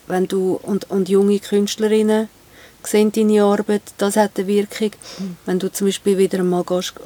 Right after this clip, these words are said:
Speaker 1: go dozieren, dann, ähm, kannst du auch wieder, ich denke, es gibt ganz viele Wirkungsfelder, wo du,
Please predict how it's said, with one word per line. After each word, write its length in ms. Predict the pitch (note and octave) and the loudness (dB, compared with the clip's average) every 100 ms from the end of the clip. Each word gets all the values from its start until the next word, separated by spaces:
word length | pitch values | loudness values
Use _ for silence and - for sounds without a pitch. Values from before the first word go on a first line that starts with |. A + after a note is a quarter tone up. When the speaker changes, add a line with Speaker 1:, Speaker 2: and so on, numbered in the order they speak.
| - | -8
Speaker 1:
go 100 | G3+ | -4
dozieren, 760 | - F3 - A3 A3 A3 A3 G#3 - - - - - | -2 -4 0 2 4 2 2 -2 -10 -20 -20 -20 -2
dann, 360 | F#3 F3+ F3+ - - | 2 2 2 -2 -6
ähm, 400 | F#3 F3 F3 F#3 | -2 0 0 -2
kannst 220 | - F3+ - | -6 -6 -6
du 60 | |
auch 320 | - E3 G3+ | 0 2 2
wieder, 240 | G3+ G#3+ A3 | 2 0 -2
ich 140 | - - | -2 -6
denke, 440 | - G3 - F#3+ F3+ | -2 -2 -2 -6 -6
es 140 | - | -10
gibt 280 | - G3 - | -6 -6 -4
ganz 300 | - A#3+ A#3+ | 0 0 0
viele 280 | - A3+ A3 | 0 0 2
Wirkungsfelder, 960 | G#3+ G3+ - G#3 - G3+ F3+ F3+ F#3 F3+ | 0 0 -4 -6 -2 0 2 0 -2 -6
wo 80 | |
du, 320 | F3+ F3+ F3+ | -6 -2 -2